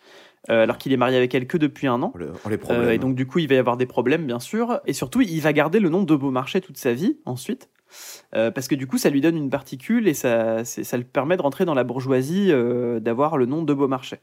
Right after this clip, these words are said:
Speaker 1: Donc il commence à être connu un petit peu dans la cour, il rentre dans le monde des finances et des affaires, euh, dans les spéculations commerciales, bien sûr, euh,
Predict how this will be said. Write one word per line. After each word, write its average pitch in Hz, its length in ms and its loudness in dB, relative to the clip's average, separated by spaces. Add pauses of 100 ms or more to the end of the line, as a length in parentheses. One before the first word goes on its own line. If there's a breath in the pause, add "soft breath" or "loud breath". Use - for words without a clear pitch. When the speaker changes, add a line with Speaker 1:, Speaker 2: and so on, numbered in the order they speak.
Speaker 1:
Donc 131 240 -6
il 165 80 -2
commence 202 340 4
à 175 60 2
être 147 100 0
connu 160 240 0
un 139 60 0
petit 135 160 -6
peu 139 100 0
dans 120 140 0
la 113 80 0
cour, 214 500 0 (120)
il 170 120 2
rentre 185 160 4
dans 160 80 6
le 156 60 4
monde 151 180 0
des 139 80 2
finances 131 400 -4
et 160 80 -2
des 143 200 -2
affaires, 170 520 2
euh, 120 160 4
dans 120 120 0
les 131 80 2
spéculations 131 680 -2
commerciales, 131 520 -4
bien 113 160 -8
sûr, 156 380 -6
euh, 101 460 -6